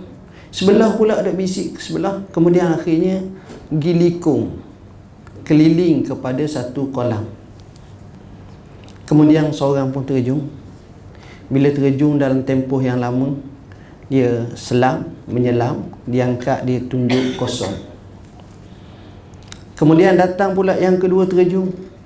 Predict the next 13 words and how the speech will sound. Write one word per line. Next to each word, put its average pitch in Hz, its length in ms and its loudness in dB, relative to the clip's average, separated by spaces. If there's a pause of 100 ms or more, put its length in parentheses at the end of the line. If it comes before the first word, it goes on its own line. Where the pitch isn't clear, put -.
(640)
Yang 170 320 4
ketiga 175 400 2
terjun 185 560 0
sampai 151 560 -4
kepada 139 320 -4
ramai 135 400 -4
pakat 113 320 -6
terjun. 107 400 -4 (1800)
Akhirnya, 196 1040 4 (560)
salah 226 320 2
seorang 233 560 2
tu 277 240 0
angkat 220 560 -2